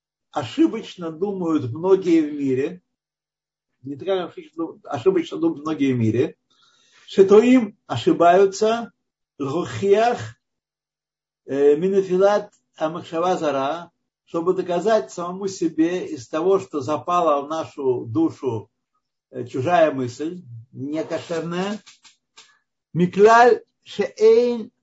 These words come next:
филатам клум, они думают, что, а, это потому, что моя молитва ничего не стоит,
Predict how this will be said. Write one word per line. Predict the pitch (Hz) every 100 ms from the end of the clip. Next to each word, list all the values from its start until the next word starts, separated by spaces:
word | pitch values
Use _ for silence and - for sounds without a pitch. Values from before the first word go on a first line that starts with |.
| _
филатам | - 185 180 180 202 208 180
клум, | 175 175 196 202 _ _ _ _ _ _ _ _ _ _
они | 131 156 202 190
думают, | 170 233 240 233 233 220
что, | - 208 202 -
а, | 196 226
это | 233 202 208
потому, | 202 208 220 226
что | - 196
моя | 190 214 214
молитва | 202 196 220 196
ничего | 196 185 190
не | 190
стоит, | 117 - 180 202